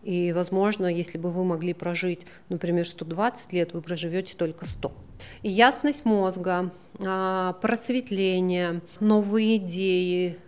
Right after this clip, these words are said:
творческие идеи по бизнесу, которых так хочется добиться голоданием,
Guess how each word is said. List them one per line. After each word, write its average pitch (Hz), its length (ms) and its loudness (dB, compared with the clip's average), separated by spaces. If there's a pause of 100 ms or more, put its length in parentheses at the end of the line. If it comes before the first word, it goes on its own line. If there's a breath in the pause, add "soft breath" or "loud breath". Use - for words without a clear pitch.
(140)
творческие 185 1080 -2
идеи 196 280 2
по 214 220 0
бизнесу, 180 760 -4
которых 180 400 -4
так 185 200 0
хочется 202 680 -2
добиться 180 720 -2 (220 loud breath)
голоданием, 175 880 2